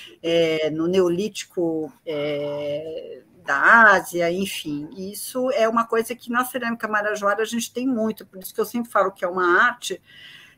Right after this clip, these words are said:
é, para se ver, mas também para fazer ver, né? Quer dizer, à medida que você vai, se perde naqueles labirintos, você começa a ver um monte de coisas, né? E essas coisas são formas, você não sabe o que que faz parte de um, o que que faz parte do outro,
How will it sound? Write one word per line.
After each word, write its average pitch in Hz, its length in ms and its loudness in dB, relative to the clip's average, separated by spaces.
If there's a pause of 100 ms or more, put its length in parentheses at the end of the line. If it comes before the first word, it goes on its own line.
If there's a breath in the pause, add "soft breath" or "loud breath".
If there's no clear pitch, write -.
(100)
é, 165 280 2
para 170 300 4
se - 200 -6
ver, 208 500 8
mas 190 180 0
também 220 280 -4
para 247 240 2
fazer 262 600 4
ver, 208 360 6 (500)
né? 208 360 -2
Quer 185 100 -6
dizer, 175 240 -2 (120)
à 190 80 2
medida 196 300 -2
que - 80 -4
você 240 300 2
vai, 202 240 6
se - 260 -10
perde 202 400 6
naqueles 185 360 0
labirintos, 180 480 -2
você 247 120 0
começa 240 380 0
a - 20 2
ver 220 460 8
um 247 100 4
monte 254 300 -2
de 269 100 -8
coisas, 165 600 -2
né? 196 220 -2
E 185 60 0
essas 190 240 -6
coisas 220 340 -4
são 240 180 -4
formas, 226 440 -2
você 233 80 -4
não 233 80 -4
sabe 233 320 0
o - 40 -8
que - 120 -14
que - 140 -14
faz 214 220 0
parte 226 280 -2
de 180 160 -16
um, 233 100 -6
o 220 40 -10
que 226 140 -10
que - 80 -20
faz 202 160 -6
parte 214 280 -4
do 175 220 -10
outro, 233 460 2